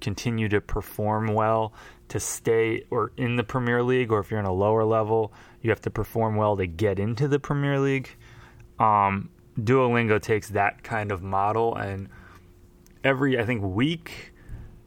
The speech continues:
uh, you, you accumulate points in the league you're in. There's about, like, fifty people. I think the top fifteen get promoted to the next league, so you gotta,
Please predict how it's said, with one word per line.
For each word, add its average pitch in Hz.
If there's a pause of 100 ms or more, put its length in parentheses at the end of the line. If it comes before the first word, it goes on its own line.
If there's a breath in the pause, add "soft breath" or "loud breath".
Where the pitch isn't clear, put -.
(420)
uh, 113
you, 127
you 127 (200)
accumulate 143
points 127
in 120
the 107
league 117
you're 107
in. 120
There's 107
about, 98
like, -
fifty 120
people. 110
I 110
think 104
the 101
top - (220)
fifteen 127
get -
promoted 110
to 104
the 98
next 120
league, 127
so -
you 104
gotta, 98